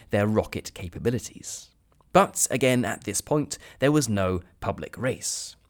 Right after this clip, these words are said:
Indeed, especially for the Soviets, it was incredibly secret.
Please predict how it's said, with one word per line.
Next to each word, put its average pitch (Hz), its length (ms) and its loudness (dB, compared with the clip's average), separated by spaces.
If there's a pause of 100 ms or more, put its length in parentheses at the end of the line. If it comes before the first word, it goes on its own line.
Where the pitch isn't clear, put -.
(240)
Indeed, 135 400 0 (260)
especially 147 600 2
for 127 260 2
the 92 140 -4
Soviets, - 920 0
it 143 140 -2
was 156 220 4 (280)
incredibly 131 640 -2
secret. - 580 -8